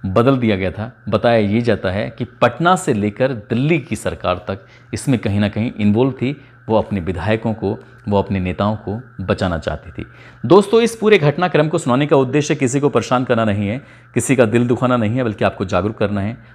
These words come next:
आपको सचेत करना है। और जहाँ भी रहें आप अपना ख्याल रखें, सुरक्षित रहें।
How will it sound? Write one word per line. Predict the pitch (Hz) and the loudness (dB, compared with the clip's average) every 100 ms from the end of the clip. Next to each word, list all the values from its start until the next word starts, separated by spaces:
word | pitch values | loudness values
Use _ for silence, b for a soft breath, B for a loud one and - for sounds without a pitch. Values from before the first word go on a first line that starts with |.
| B | B
आपको | 104 - | -6 -4
सचेत | 101 90 98 | -4 -2 -4
करना | - 90 87 | -2 -4 -2
है। | 92 | -2
और | 92 | -2
जहाँ | 98 98 | -2 -2
भी | 107 | 0
रहें | 104 104 107 | 0 0 -2
आप | 104 - B B | -4 -6 B B
अपना | - 101 | -6 -4
ख्याल | - 107 123 | 0 2 4
रखें, | 127 - 123 139 B B | 2 0 -4 -6 B B
सुरक्षित | - 202 - 127 | -6 -6 -2 -2
रहें। | 95 87 | -2 -4